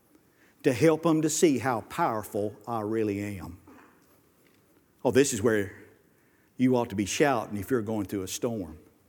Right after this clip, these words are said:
Could it be that the storm that you're going through today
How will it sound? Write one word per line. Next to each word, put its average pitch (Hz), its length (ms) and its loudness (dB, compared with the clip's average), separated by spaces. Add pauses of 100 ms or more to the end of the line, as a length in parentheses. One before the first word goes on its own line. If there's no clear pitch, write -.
(600)
Could 208 260 8
it 233 240 0
be - 600 2 (880)
that 156 160 6
the 139 100 2
storm 214 540 4
that 185 200 2
you're 208 160 6
going 190 360 2
through 175 300 4
today 120 680 0